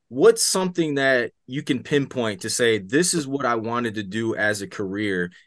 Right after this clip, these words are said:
If you can single out a match, somebody you saw, something that happened along the way that you was like, "I wanna make this a professional wrestling career. I wanna do this. I wanna beat my, my body up and sacrifice and,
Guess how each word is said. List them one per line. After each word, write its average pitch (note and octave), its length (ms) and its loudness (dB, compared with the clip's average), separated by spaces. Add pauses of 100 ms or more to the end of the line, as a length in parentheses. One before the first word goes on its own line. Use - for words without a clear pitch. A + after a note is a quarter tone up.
If G2 160 -4
you C3+ 120 -2
can A#2+ 160 -2
single A#2 400 0
out A2 280 4
a G2+ 80 -4
match, A#2+ 480 2
somebody A2 300 -2
you F#2 140 -8
saw, B2 480 2 (260)
something F3+ 340 4
that C3+ 140 6
happened C3+ 380 4
along B2 360 0
the A2+ 80 0
way A#2 360 2
that G#2+ 160 0
you G#2+ 60 -4
was G2+ 100 -8
like, F#2 180 -4
"I B2 120 4
wanna C#3+ 260 2
make B2 240 0
this A#2 160 -2
a F2+ 60 -12
professional A#2 520 -2
wrestling G#2+ 360 -2
career. G#2+ 360 -2
I G2 60 0
wanna C3+ 240 2
do A#2+ 240 -2
this. A2 200 0 (240)
I A#2 60 2
wanna C#3+ 380 4
beat D3+ 180 -2
my, B2+ 200 -2 (220)
my G#2 180 -2
body B2 500 4
up G2 220 -2
and F#2+ 220 -4
sacrifice G2+ 1000 2 (100)
and, G2 300 -8